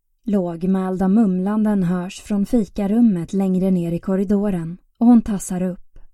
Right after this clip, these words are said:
följer rösterna, men svänger av vid toaletterna. Hon stannar framför spegeln, väter händerna och blöter ner kinderna.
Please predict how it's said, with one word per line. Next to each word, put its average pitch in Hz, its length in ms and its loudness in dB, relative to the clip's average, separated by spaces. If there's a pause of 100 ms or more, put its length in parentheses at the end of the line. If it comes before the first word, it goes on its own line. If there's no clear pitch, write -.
följer 185 560 -2
rösterna, 190 600 -4 (220)
men 233 160 4
svänger 190 360 0
av 185 320 -2
vid 175 140 -6
toaletterna. 190 760 -2 (340)
Hon 190 120 -2
stannar 180 600 -4
framför 202 320 -6
spegeln, 185 760 -4 (220)
väter 185 460 -4
händerna 196 680 -2
och 226 140 -2
blöter 226 360 0
ner 196 320 2
kinderna. 175 680 -2